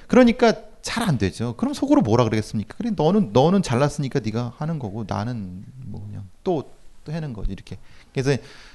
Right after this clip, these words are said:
그 뒤에 이제 청소년, 진짜 청소년 선도, 선도란 말을 참 많이, 전 많이 싫어하지만은 그게 시-, 실제로는 그 범죄 피해자, 범죄 그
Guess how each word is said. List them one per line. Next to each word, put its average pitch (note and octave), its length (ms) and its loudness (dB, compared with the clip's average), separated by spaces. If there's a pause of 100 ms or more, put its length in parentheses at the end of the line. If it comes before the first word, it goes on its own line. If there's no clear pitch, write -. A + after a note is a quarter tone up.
그 - 160 2
뒤에 D#3 200 4
이제 A2 200 2
청소년, C3+ 480 2
진짜 F#3+ 500 4
청소년 E3+ 520 0
선도, C3+ 380 0
선도란 F#3 380 4
말을 A#2+ 260 2
참 D3 180 -6
많이, A#2 260 -2
전 G#2+ 260 -2
많이 F#2+ 160 -2
싫어하지만은 F#2 800 -2 (1300)
그게 F2+ 420 -6
시-, - 220 -20
실제로는 G2+ 960 -4
그 E2 280 -10 (760)
범죄 F#2 360 -4
피해자, B2+ 840 -6 (220)
범죄 E2+ 440 -10 (600)
그 - 280 -6